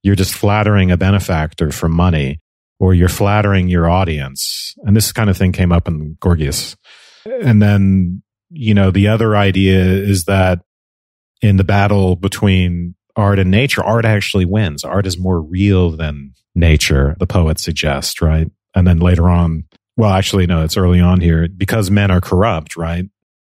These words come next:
When you represent human beings, human beings are corrupt and dishonorable. So when you represent them, you improve on them, you do a better job than nature. And in a way, that's more real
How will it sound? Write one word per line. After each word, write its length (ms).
When 300
you 560
represent 1300
human 340
beings, 400
human 200
beings 280
are 80
corrupt 460
and 240
dishonorable. 560
So 160
when 140
you 140
represent 580
them, 380
you 580
improve 600
on 240
them, 440
you 160
do 200
a 80
better 340
job 420
than 160
nature. 380
And 180
in 100
a 80
way, 220
that's 280
more 400
real 480